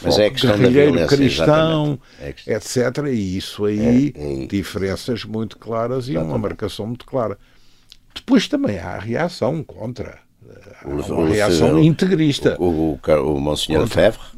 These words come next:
Speaker 1: não é?
Speaker 2: Uma
Speaker 1: Mais,
Speaker 2: reação
Speaker 1: mais conhecido.
Speaker 2: contrária, e essa reação acha que, eh, no fundo, João vinte e três é um criptomodernista. Acusação que já tinha feito também ao bispo,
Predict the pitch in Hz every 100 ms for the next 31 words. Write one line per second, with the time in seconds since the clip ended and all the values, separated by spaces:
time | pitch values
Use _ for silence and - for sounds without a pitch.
0 | - - - 120 - 131 123 64 - 110
1 | 135 147 - - 67 - - 95 - 120
2 | 151 185 185 165 98 95 - - - -
3 | 104 - - - 90 98 104 - 113 123
4 | 147 139 170 - 202 185 - 202 220 240
5 | - - - - 98 95 101 101 - 123
6 | 156 165 156 165 147 117 123 104 117 113
7 | - 123 - 127 147 156 127 147 147 143
8 | 139 - _ _ - 135 160 - - 123
9 | 110 90 85 95 76 - - - _ _
10 | - _ - 127 - 101 123 - 127 113
11 | - 123 113 - 117 135 - - 113 107
12 | - 123 - - - - 123 117 110 113
13 | 123 120 113 87 110 98 - - -